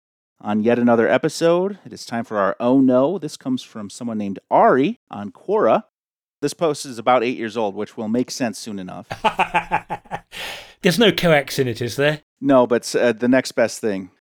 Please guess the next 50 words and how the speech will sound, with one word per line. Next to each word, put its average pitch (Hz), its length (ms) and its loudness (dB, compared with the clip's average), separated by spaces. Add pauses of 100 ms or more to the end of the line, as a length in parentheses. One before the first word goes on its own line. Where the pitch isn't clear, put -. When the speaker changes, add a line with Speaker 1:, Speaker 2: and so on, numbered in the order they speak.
(120)
Speaker 1:
And 117 160 -2
I, 120 200 2
uh, 113 340 0
Speaker 2:
Hit 202 180 0
me, 151 100 -2
Doug. 147 280 0 (480)
Speaker 1:
I 127 80 0
will 151 160 2
need 156 140 -2
to 143 60 2
clean 156 220 -6
up 139 80 -2
the 131 80 -2
language 143 340 0
a 143 40 -14
little 143 180 -4
bit. 143 220 -4
This 117 160 -10
is 104 80 -14
a 104 100 -8
family-friendly 113 760 -8
podcast 107 540 -8
after 98 320 -12
all. 131 200 -8
But, - 280 -10
uh, 95 180 -2 (360)
so 117 220 0
Ari 143 240 4
is, 117 120 0
uh, 110 180 -2
working 123 280 -4
in 101 80 -4
tech 139 240 -4
support. 123 400 -6
He 104 100 -8
answers 98 220 -12
the 98 80 -20
phone 110 320 -6
saying, 92 380 -10
"This 98 160 -16
is - 80 -16
Ari. 123 300 2
How 104 100 -2
can 104 120 -8
I 95 40 -4
help 113 260 -6
you?" 117 180 -4
And 98 280 -6
a 95 140 -6
foul-mouthed 131 880 0